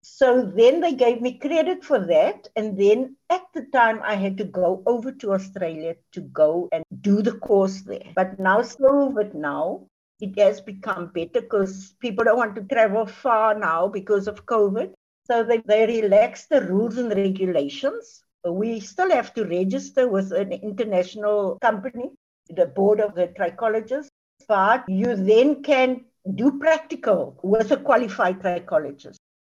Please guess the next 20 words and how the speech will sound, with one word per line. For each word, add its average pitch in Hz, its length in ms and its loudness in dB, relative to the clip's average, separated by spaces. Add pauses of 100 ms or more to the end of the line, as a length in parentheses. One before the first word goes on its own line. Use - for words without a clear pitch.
and 190 160 0
with 208 220 0
a 226 100 4 (180)
registered 233 520 -4
trichologist, 165 760 -6
not 262 200 -6
with 214 200 -8
anyone 196 480 -6 (540)
that 190 180 -12
says, 208 440 -4
"Yes, 247 240 -2 (120)
use 190 160 -4
it, 190 100 -6
this, 208 180 -4
or - 120 -6 (120)
come 233 300 -4
buy 190 320 2
this 208 200 -4 (120)
product." 185 380 -4 (100)
Actually 240 260 -12